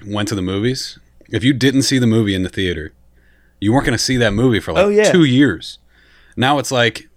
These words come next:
Speaker 1: it's in the theater, two months later, you can get it. Or you can just, you know,
Speaker 2: You could probably
Speaker 1: boot-,
Speaker 2: watch it
Speaker 1: bootleg
Speaker 2: right
Speaker 1: it
Speaker 2: away.
Speaker 1: online.
Speaker 2: Oh, yeah.
Speaker 1: Yeah. Uh, if you, but that's, like, if you want the super peeking, you know,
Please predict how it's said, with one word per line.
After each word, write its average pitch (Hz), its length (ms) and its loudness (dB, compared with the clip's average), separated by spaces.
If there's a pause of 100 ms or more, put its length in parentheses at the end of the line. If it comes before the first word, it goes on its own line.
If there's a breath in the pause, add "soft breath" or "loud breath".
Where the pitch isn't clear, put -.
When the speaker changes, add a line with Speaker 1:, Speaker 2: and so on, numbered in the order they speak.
(120)
Speaker 1:
it's 95 160 -6
in 135 80 2
the 123 80 0
theater, 117 600 0
two 127 100 -2
months 104 220 -2
later, 92 460 -2
you 92 120 -8
can 87 60 -6
get 85 160 -2
it. 90 60 -6
Or 160 180 2
you 127 80 2
can 113 100 0
just, - 240 -4 (720)
you - 100 -10
know, - 140 -12
Speaker 2:
You - 120 -20
could 214 100 2
probably 147 240 2
Speaker 1:
boot-, 139 60 -2
Speaker 2:
watch 147 140 4
it 123 40 4
Speaker 1:
bootleg 127 280 2
Speaker 2:
right 95 60 2
Speaker 1:
it - 0 -
Speaker 2:
away. 92 140 0
Speaker 1:
online. 95 180 -2 (160)
Speaker 2:
Oh, 160 120 4
yeah. 123 180 2
Speaker 1:
Yeah. 120 220 2 (600 soft breath)
Uh, 131 40 -2
if 131 200 0
you, 131 80 0
but 117 260 -2
that's, 123 200 0
like, 107 100 0
if 110 140 -2
you 104 80 -4
want 98 260 -2
the 90 400 0 (840)
super 101 400 -4
peeking, 92 680 -2
you 98 120 -2
know, 90 180 -2